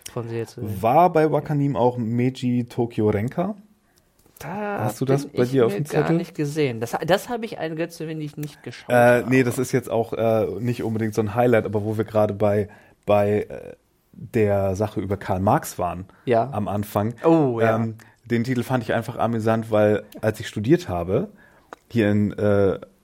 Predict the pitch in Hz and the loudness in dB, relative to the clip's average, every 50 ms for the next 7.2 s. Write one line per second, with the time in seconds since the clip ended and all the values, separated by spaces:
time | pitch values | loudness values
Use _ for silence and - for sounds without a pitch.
0 | - - - 113 107 104 104 104 - 113 107 107 101 107 117 135 139 - - 110 | -20 -12 -8 -6 -2 -2 -2 -2 0 0 0 2 2 2 2 0 0 -2 -2 -4
1 | 120 - - 123 - - - 107 92 95 117 127 131 117 113 104 95 95 127 147 | -4 -4 -6 -8 -8 -6 -6 -4 -2 -2 0 2 2 2 2 2 -2 -2 -4 -4
2 | - - - - - - - 107 - 113 - 156 143 - 139 127 120 120 117 117 | -6 -12 -18 -20 -18 -6 -4 -2 -2 0 0 -2 0 2 2 2 2 2 2 2
3 | 127 120 - - - - 113 117 113 113 113 113 98 - - 104 107 107 107 104 | 2 0 0 -2 -4 -6 -4 -2 -2 0 -2 -2 -4 -4 -4 -2 -2 0 0 -2
4 | 104 - - - 113 113 131 135 - 123 123 127 117 - - 117 117 - 117 - | -4 -6 -4 2 4 4 4 2 0 -2 -4 -4 -4 -2 -4 -4 -4 -2 -4 -2
5 | - 98 110 104 104 104 104 104 98 - - - 101 117 120 123 120 113 - - | -2 -2 -2 -2 -2 -2 -2 -2 -4 -6 -8 -8 -4 -2 0 2 2 0 0 2
6 | 113 143 147 147 139 143 143 139 135 135 120 117 113 120 - - - - 87 85 | 0 2 4 4 4 4 4 4 2 0 0 0 -2 -2 -4 -6 -8 -8 -8 -6
7 | - - - - | -8 -10 -10 -10